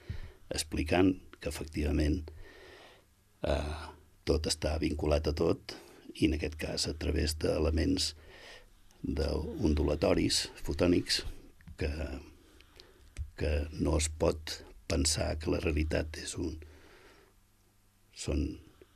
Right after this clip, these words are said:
elements disconnexes que estan separats i que se sumen uns als altres, sinó que hi ha un, hi ha una malla que no percibim amb els ulls, però que hi és i que, i que,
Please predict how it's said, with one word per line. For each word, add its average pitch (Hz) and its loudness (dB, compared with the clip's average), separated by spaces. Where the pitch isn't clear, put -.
elements 78 2
disconnexes - 2
que - -4
estan 76 0
separats - -2
i - -16
que - -10
se - -2
sumen 90 0
uns - -2
als 82 0
altres, 78 0
sinó 76 0
que 76 0
hi 78 2
ha 78 2
un, 76 2
hi 78 2
ha 78 4
una 73 4
malla 90 8
que - 2
no 71 -2
percibim - 4
amb 80 4
els 78 6
ulls, 117 12
però 76 0
que 80 0
hi 98 10
és - 2
i 95 2
que, 82 -4
i - -8
que, - -8